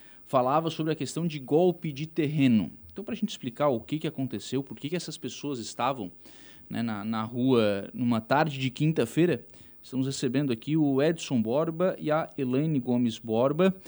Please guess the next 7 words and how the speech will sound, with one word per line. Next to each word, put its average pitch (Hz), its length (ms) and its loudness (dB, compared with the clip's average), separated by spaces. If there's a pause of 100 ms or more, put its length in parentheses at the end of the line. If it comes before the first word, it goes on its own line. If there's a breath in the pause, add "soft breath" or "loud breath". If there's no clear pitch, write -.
(320 loud breath)
eh, 123 320 0
que - 100 -8
são 214 220 6
vítimas 208 640 6
de 143 160 -4
um 180 440 2
golpe 190 720 4